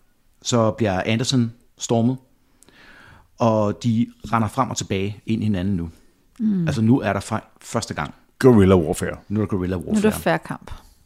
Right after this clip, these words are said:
Speaker 3: Faktisk, ja. De er begge to lige urimelige og uretfærdige.
Speaker 2: Ja.
Speaker 1: Det der var, at, øh, så Jim og Bill og en, øh,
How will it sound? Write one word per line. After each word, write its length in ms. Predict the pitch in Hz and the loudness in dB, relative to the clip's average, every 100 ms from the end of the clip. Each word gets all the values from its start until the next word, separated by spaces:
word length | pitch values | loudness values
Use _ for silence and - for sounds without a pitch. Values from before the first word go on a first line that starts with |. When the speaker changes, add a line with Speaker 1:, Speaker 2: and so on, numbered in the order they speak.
| _ _ - | _ _ -2
Speaker 3:
Faktisk, 400 | 90 110 - 90 | -2 -2 -6 -8
ja. 60 | 73 - 113 | -10 -4 -2
De 40 | |
er 40 | |
begge 220 | 104 127 - | 4 4 4
to 200 | 113 - | 2 4
lige 300 | 110 117 123 - | 8 8 8 2
urimelige 580 | 101 98 95 90 87 85 | 0 0 0 0 -2 -4
og 160 | 95 | -4
uretfærdige. 440 | 87 87 95 80 - | -2 -4 -6 -4 -2
Speaker 2:
Ja. 100 | 165 - - - - - - - - - - - - - - - - _ _ _ - | -2 -6 -20 -20 -20 -20 -20 -20 -20 -20 -20 -20 -20 -20 -20 -20 -20 _ _ _ -20
Speaker 1:
Det 160 | - 151 | 0 2
der 40 | |
var, 280 | 143 139 147 | 4 4 2
at, 340 | 120 113 - - | 0 -2 -2 0
øh, 640 | 113 110 104 101 98 92 90 - - | 2 2 2 0 -2 -6 -10 -20 -16
så 420 | - - 107 107 107 - | -8 0 0 0 -2 2
Jim 200 | 151 175 - - - _ _ _ _ _ _ - _ | 4 2 -2 -20 -20 _ _ _ _ _ _ -20 _
og 100 | - | -4
Bill 220 | 123 123 147 - _ _ _ _ - _ _ - | 0 0 0 -8 _ _ _ _ -20 _ _ -4
og 360 | 113 110 107 | 0 0 -2
en, 300 | 110 107 104 | -2 0 0
øh, 320 | 98 90 87 | -2 -4 -6